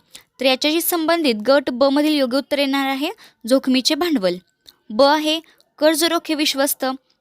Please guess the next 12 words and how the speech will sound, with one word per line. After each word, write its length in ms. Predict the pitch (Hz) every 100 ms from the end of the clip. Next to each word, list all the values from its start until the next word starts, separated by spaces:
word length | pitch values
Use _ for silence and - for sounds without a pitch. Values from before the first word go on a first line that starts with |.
| _
तर 80 | 247
याच्याशी 360 | 240 262 254 294
संबंधित 520 | 320 285 285 294 294
उत्तर 300 | 269 _ 269
येणार 260 | 285 277 285
आहे 160 | 285 - - _ -
विश्वस्त 500 | 262 247 220 220 294 -
करार. 260 | 330 202 - _ _ _ _ _ _ _ _
क 60 | 330
आहे 400 | 330 349 330 359 - _ -
अग्रहक्क 560 | 262 285 330 330 _ 330
भागधारक, 540 | 285 247 233 254